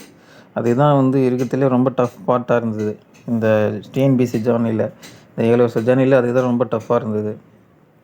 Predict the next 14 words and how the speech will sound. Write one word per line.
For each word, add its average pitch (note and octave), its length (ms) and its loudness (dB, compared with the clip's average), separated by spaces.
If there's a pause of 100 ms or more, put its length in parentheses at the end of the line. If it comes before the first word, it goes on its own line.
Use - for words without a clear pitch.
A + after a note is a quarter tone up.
(1160)
இப்போ C#3+ 220 -6
கடைசியா C#3+ 340 2
கொடுத்த D3 280 0
அட்டெம்ப்ட்டுங்க C#3 560 2
நிறைய C3+ 640 2
சப்போர்ட் B2+ 260 -6
பண்ணாங்க. A2+ 360 -2
வீட்ல B2 280 -4
அம்மா, A#2+ 380 0 (220)
அப்பாவும் C3 320 0
அதுக்கப்புறம் A#2+ 440 -4
சப்போர்ட் A2+ 160 -4
பண்ண A2 220 -2
ஆரம்பிச்சாரு, G#2+ 540 -4